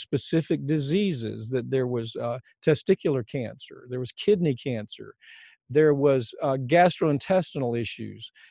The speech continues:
that were all related to, uh, exposure to C eight. Now, I will tell you this, that came up a little short, but it gave us enough to, it gave me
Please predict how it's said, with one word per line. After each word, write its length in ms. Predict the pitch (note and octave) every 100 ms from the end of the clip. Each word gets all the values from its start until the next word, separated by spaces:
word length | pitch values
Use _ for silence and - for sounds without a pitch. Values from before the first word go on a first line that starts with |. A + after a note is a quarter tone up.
| _
that 120 | D3 C#3
were 220 | C3+ C3
all 320 | D#3+ E3 E3+ D3 D3
related 640 | C#3 D#3 E3 C#3 A#2 B2 _ _ _
to, 440 | - D#3+ C#3 C3 - -
uh, 120 | C3+ D3
exposure 800 | C#3 - - D#3 D3 C#3 C3+ C3 -
to 100 | C#3
C 300 | A#2 - D3+
eight. 240 | D#3+ C3 G#2
Now, 340 | C#3+ D3 C3 - - - _ -
I 100 | F3
will 140 | D3+ D3
tell 100 | F3+ C#3+
you 60 |
this, 560 | B2+ E3+ D#3+ A2 - - _ _ _ _ _ _ _ _ -
that 340 | B2 D#3+ F3
came 280 | - G3+ G3
up 140 | F3 -
a 40 |
little 360 | C#3 D#3 F3 D#3
short, 560 | - - D#3 C3+ D#3+ -
but 180 | C3+ C#3+
it 120 | C#3
gave 240 | D#3 F3
us 160 | D#3 -
enough 300 | D3+ D3+ C#3
to, 80 | C#3+
it 80 | C3
gave 180 | F3+ D3
me 160 | E3